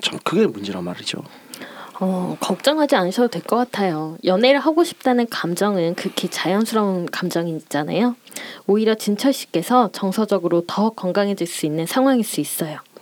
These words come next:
Speaker 1: 아, 그래요?
Speaker 2: 진철 씨는 지금 섹스와 연애 감정이 오히려 분리가 되어 있는 상황이잖아요.
Speaker 1: 음, 그렇죠?
Speaker 2: 보통 많은 사람들이 섹스와 연애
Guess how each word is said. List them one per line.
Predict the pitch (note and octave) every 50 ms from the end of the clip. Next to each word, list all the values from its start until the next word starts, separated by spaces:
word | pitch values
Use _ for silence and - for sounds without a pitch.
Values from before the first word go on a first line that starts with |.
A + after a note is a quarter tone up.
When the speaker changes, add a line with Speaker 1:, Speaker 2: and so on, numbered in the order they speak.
| - - -
Speaker 1:
아, | - - - -
그래요? | - - B2+ B2 B2+ G#2+ F#2 G2+ B3 E4+ - - - - - - - - - _ -
Speaker 2:
진철 | - A#3 A#3 - - F4 E4
씨는 | - - D4+ D#4 D4 C#4 C4+
지금 | - - G#3+ - F#3+ G3
섹스와 | G3 - C#4+ D#4 - - - E4+ D4 G#3+
연애 | F3 F3 F#3+ A3 A3
감정이 | A3 G3+ G3 G3 G3+ F#3+ F3+ F3+ F3 -
오히려 | - E3 F#3+ G3+ G3 F#3+ F#3
분리가 | - - G#3+ G#3+ G#3+ C#4 C4+ C4+
되어 | A#3+ - G3 F3 D#3+
있는 | D#3 D#3 D#3 D#3 D3+
상황이잖아요. | - - A#3 A3 G#3+ G3+ E3+ C#3+ - D3 D3 D3 E3+ A3+ A#3+ F#3+ C#3+ - -
Speaker 1:
음, | F3 F#3+ G#3 A3 A3+ A#3 A#3 A#3 A#3 A#3 A#3 A#3 A#3 A#3 A#3+ A#3+ A#3 A#3 A#3 A#3+ A#3 A#3 - -
그렇죠? | - - - F#3 F3+ F#3 F#3 F#3 F3 F3+ E3+ E3 E3 D#3+ - _ _ _ _ _ - - - - A#3+ D#4 G4 - - _ - - - - - - - - -
Speaker 2:
보통 | - G#3+ - - B3+ B3 G#3
많은 | F3+ E3 F#3 A3 C4 C4+
사람들이 | C#4+ C#4 C4 C4 B3 A3+ - G#3 A3 A3
섹스와 | A3 - C4+ D4+ - - - D4 C#4 B3 F#3 D#3
연애 | E3+ E3+ F3 F#3 F#3 E3+